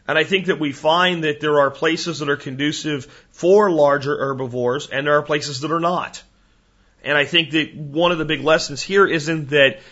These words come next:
it doesn't work, that it, it's that it doesn't work everywhere, and that we need to be very careful about where we do things and where we don't do things.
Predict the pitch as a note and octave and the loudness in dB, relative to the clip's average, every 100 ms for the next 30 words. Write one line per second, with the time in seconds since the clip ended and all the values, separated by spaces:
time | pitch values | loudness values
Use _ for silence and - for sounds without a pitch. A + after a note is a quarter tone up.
0 | _ D#3 D#3 D#3+ C3+ C3 A#2 D3+ A3 D#3 | _ -6 2 2 2 -4 -2 4 6 6
1 | - D3+ C#3 - D3 D3 C3+ D#3+ D3+ C3+ | 2 -2 -2 -4 -4 -4 -6 -4 -4 0
2 | E3 D#3 C#3+ E3 D#3 E3 F#3+ F#3+ B2 F#2+ | 0 0 0 0 4 2 4 0 0 -4
3 | A#2 - _ _ _ _ D#3 D#3+ D#3+ E3+ | -8 -12 _ _ _ _ 2 4 4 2
4 | E3+ D#3+ D#3 F3 F3+ F3 F3+ G3 F#3 E3+ | -2 -2 2 4 4 2 2 2 2 2
5 | D#3 D#3 D3 C3 C#3 E3+ F3+ E3 D3 F3 | 2 4 4 2 0 2 4 2 0 -2
6 | A#3 D3+ C3+ D3 D#3+ F#3 A3+ C4 C4+ E4 | -2 -2 -4 -4 -4 4 4 6 6 4
7 | F#3 B2 - - - | 0 -4 -6 -14 -18